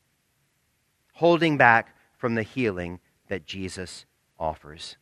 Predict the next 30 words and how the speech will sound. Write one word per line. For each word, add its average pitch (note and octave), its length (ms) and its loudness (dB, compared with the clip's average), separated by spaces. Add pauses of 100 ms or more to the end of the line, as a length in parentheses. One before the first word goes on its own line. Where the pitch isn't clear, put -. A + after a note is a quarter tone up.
(2250)
Our D#3+ 160 8
resistance, D3 500 0
it C#3+ 140 -8
kind D3+ 180 0
of B2+ 80 -2
reminds C#3 460 4
me C3 100 0
of A#2 80 0
an A2+ 80 -4
encounter C3 420 0
I A2+ 180 4
once A2+ 260 -4
had A#2+ 180 0
with G#2 140 -8
an G2+ 80 -4
old A2 260 -6
car. D#2+ 520 -12 (1600)
A - 60 -2
high F#3 100 8
school F3+ 260 2
friend F3+ 260 4
of D#3 80 2
mine, C#3+ 260 4
his D3 160 -4
father D#3+ 580 4
had C#3+ 320 4
an C3+ 180 -4
old F3 460 2 (480)
chocolate F3 640 4
brown C#3 600 6